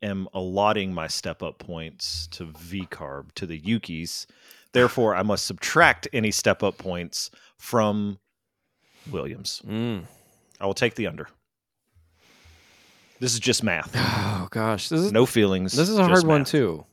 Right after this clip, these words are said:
Speaker 2: But I'm, I'm gonna take the over as well. I don't know how much more than forty-one that they can score, but I think forty-one is, is very much in reach. I think Albon's a great driver in a car that's being built around him.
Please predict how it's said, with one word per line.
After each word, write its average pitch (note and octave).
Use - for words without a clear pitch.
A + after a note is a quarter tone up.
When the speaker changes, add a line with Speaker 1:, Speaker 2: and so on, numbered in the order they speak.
Speaker 2:
But A#2+
I'm, D3
I'm C3+
gonna A3
take G3
the E3
over D#3
as B2
well. G2
I B2
don't C#3+
know C#3
how C3
much B2
more G#2+
than G#2+
forty-one G#2
that G#2
they G2+
can G#2
score, G2+
but A#2
I A2+
think A#2+
forty-one G#2+
is, G2
is G2
very G#2
much G2
in F#2+
reach. F#2+
I G2+
think G2+
Albon's G2+
a F2
great G#2
driver F2
in G2+
a G#2
car A2+
that's G2+
being G2
built G2+
around F#2
him. F2+